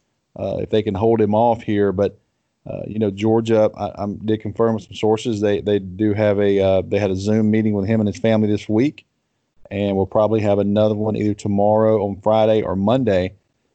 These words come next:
And that's normal. You know, they're, they're talking to this young man, his family, a lot. So he's a high priority for Georgia.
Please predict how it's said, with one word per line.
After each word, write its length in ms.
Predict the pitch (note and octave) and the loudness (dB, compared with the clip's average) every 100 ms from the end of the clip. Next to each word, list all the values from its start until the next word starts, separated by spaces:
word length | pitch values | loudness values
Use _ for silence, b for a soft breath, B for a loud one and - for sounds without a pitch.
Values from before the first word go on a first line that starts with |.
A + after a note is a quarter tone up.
| _ G#2+ | _ -4
And 80 | |
that's 240 | G#2 B2+ B2+ | -2 -2 0
normal. 400 | B2 D#3 B2 A2+ | 2 2 0 -4
You 80 | G#2 | -4
know, 80 | G2+ | 0
they're, 160 | A2+ | 0
they're 200 | B2+ A2 | 0 0
talking 380 | B2+ C#3 C3 C3 | 0 0 0 0
to 60 | A#2+ | -4
this 80 | A#2+ | -2
young 200 | A#2+ A#2 | -2 0
man, 200 | A#2 A2+ | 0 0
his 100 | A2 | -2
family, 400 | B2 B2 A#2 G2+ | 0 2 2 2
a 60 | |
lot. 400 | G2 A2 A#2 F#2 | 2 2 0 -2
So 80 | G#2+ | -4
he's 200 | G#2+ B2 | -2 0
a 120 | A#2 | -2
high 240 | F#2 G#2+ A#2 | 0 0 2
priority 480 | B2 A#2 A#2+ A#2+ | 2 4 4 2
for 140 | A#2 G#2+ | -4 -8
Georgia. 460 | G#2 A2+ A#2+ C3+ | -4 -2 -2 -4